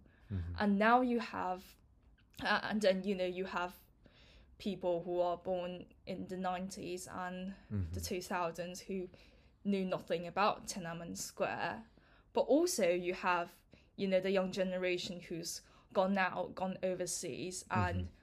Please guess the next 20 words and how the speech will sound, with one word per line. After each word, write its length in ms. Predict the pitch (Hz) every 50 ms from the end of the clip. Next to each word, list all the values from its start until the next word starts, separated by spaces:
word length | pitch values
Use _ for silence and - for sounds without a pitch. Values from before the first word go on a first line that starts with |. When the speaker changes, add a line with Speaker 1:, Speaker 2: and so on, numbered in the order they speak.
| - - - 214
Speaker 2:
had 80 | 190 -
access 640 | - 233 233 233 - - - - - - - - -
to 280 | - 170 147 151 - 190 - - - - - -
all 200 | - 190 180 180
these 280 | 180 180 175 165 -
historical 560 | - 190 180 - - 190 180 180 175 - 196
information. 880 | 175 175 185 190 196 196 196 196 202 196 202 190 - - 170 165 165 170 170 175 196 104
Speaker 1:
Mm-hmm. 240 | 95 82 82 85 82 - -
Speaker 2:
So 340 | - - - 110 95 - 185
I 60 | - 202
think 540 | 208 - 294 269 220 202 - - - - _ - - - - _ _ -
it 120 | - 214 214
is 100 | 233 -
probably 480 | - - 330 302 233 214 208 202 196 190
less 440 | 196 196 202 208 196 175 - - - -
about 440 | 185 180 - 170 165 117 127 - - _ _ _ - - - _ _ - -
age 540 | 196 175 170 160 143 - 175 180 - - - -
and 640 | 190 190 185 185 180 180 180 180 180 185 185 - - - - _ _ - -
more 360 | 202 196 190 185 185 - 180
about 460 | 180 180 185 185 185 175 180 165 -